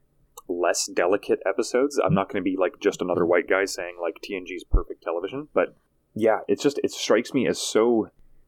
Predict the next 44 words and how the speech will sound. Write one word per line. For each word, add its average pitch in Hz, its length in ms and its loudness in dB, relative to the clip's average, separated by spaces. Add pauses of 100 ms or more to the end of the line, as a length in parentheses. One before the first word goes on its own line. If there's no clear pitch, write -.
(540)
it's - 160 -6
one 180 60 2
of 190 60 0
those 156 140 2
things 107 180 -2
where, 90 120 0
like, 90 160 0
it's - 100 0
kind 117 200 -2
of 107 80 0
a, 95 160 2
it's - 120 -6
kind 120 160 -2
of 92 80 -2
a 90 140 -2
trope - 420 -2
to 104 100 -2
say, 92 240 0
like, 87 400 -2 (300)
it's - 160 -4
more 104 220 2
relevant 101 420 2
now 101 260 2
than 95 220 0
ever 98 180 0
before, 90 380 0
but - 220 -2
in 104 120 -10
truth, 117 400 -4
nothing 104 360 -2
has 90 120 -2
ever 90 220 -2 (280)
changed. 85 520 -2
Nothing's 101 280 0
gotten 87 300 -2
better. 82 300 0
So, - 180 0
like, 92 160 2
of - 140 -2
course, - 300 0
these 92 180 0
issues, 90 360 0 (360)
seeing 98 340 2
them 87 240 0